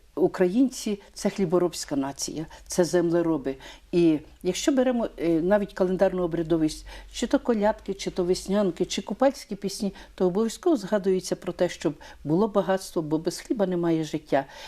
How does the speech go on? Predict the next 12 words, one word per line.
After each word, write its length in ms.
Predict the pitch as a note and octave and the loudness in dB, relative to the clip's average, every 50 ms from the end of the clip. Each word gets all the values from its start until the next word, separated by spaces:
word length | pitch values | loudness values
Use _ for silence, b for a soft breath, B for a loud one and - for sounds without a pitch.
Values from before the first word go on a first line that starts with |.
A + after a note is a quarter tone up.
| B B - | B B 0
Е, 280 | D3 D#3 D3+ C#3+ C#3 - - - - - - | 0 2 2 2 0 -4 -6 -10 -12 -8 -8
ще 280 | - - - - C#4 | -6 -6 0 4 4
можуть 380 | C#4+ C4 A#3 A#3 A3 - A3+ - - B B B B _ | 4 4 4 0 -4 -6 -6 -8 -8 B B B B _
про 200 | - F#3 F#3+ G3 | 0 4 4 4
українців 560 | F#3+ G3 - - G3 G3+ A3+ A#3+ - - G#3+ F#3 | 4 2 0 0 0 2 2 0 0 0 0 2
говорить, 380 | F#3 G#3 G3+ G3+ G3+ G3 F#3+ - B B B B - | 2 2 2 2 0 -2 -4 -8 B B B B -4
говоримо, 560 | D3+ E3+ F3 F#3 G#3+ G#3 G3+ G3 F#3+ F#3 F3+ B B B B | 0 0 2 2 2 2 2 0 0 -2 -4 B B B B
що, 480 | - - - - - F#3+ F#3 F3 - - - | -12 -12 -10 -2 2 2 2 2 2 0 -2
е, 280 | D3+ D#3 D3 D3+ D3 D3+ | -2 0 2 0 0 -2
це, 280 | - - G3 G3 F#3 F3 B B B B - - | -2 0 2 2 2 0 B B B B -6 0
м, 160 | D#3 D#3 D3 | 2 4 4
е, 240 | D3 C3 C3 C3 - | 4 2 0 -4 -6